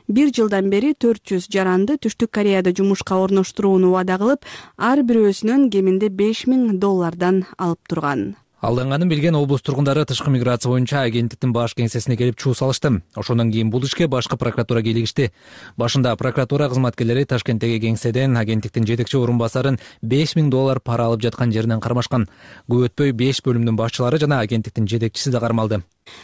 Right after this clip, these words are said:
Speaker 1: деди министрликтин кызматкери. Жыйырманчы ноябрда бир катар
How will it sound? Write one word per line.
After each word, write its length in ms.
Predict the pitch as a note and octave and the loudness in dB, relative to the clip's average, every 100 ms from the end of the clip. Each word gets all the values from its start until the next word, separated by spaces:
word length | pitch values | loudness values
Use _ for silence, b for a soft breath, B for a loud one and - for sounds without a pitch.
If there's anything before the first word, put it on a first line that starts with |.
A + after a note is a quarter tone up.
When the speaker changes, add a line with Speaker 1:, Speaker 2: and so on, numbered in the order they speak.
| B | B
Speaker 1:
деди 240 | A3 A3+ | 0 2
министрликтин 760 | C#4 G#3+ G#3+ - G3 F#3+ F#3+ F#3+ | 2 2 0 -2 -4 -2 -2 -2
кызматкери. 800 | F#3+ G3 G3 - G3+ D#3+ D3 F#3+ _ B B B - | 0 -2 -2 0 0 0 -2 -6 _ B B B -2
Жыйырманчы 460 | A#3+ C#4 D4 D4+ | 2 4 2 2
ноябрда 460 | D4 B3 F#3 F3+ F3 | 2 2 0 -2 0
бир 160 | G3 A#3+ | 0 0
катар 260 | B3 B3 | 0 2